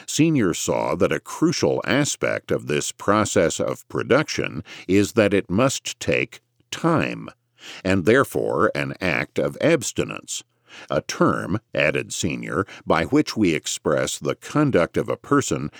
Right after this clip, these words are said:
who either abstains or designedly prefers the production of remote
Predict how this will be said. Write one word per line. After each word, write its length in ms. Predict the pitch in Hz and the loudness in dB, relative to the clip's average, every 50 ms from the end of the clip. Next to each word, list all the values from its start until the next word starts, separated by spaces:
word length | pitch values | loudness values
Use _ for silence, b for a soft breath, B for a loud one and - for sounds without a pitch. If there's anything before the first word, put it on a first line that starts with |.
| B B - | B B -2
who 140 | - 98 90 | 0 2 4
either 360 | 101 113 98 104 87 73 - - | 2 2 2 2 2 0 0 -2
abstains 1000 | 76 73 64 - - - - - - 131 135 104 71 60 - 78 110 - - B B B B B - | -2 -2 -2 -2 -4 -6 -2 0 2 4 4 2 0 -2 -4 -6 -6 -6 -6 B B B B B -6
or 320 | 50 57 62 65 69 95 | -4 -2 0 0 0 0
designedly 880 | 107 - 76 73 65 64 85 92 107 101 92 80 65 69 69 73 69 - | 0 0 -2 -2 0 0 0 2 2 4 2 0 0 -2 -2 -4 -4 -4
prefers 840 | - - - 58 - - - - 180 165 90 60 57 67 76 - | -8 -8 -6 -6 -6 -2 2 4 4 4 4 2 0 -4 -6 -4
the 140 | 80 73 67 | -6 -6 -6
production 720 | - - 90 78 67 67 58 57 - - - 69 65 78 | -4 -2 -2 0 0 0 -2 -2 -6 -6 -6 -6 -4 -4
of 240 | - - 73 71 - | -4 -4 -4 -4 -4
remote 680 | 73 65 64 60 65 82 143 165 98 - - - - | -4 -4 -4 -4 0 2 4 4 4 2 0 -6 -12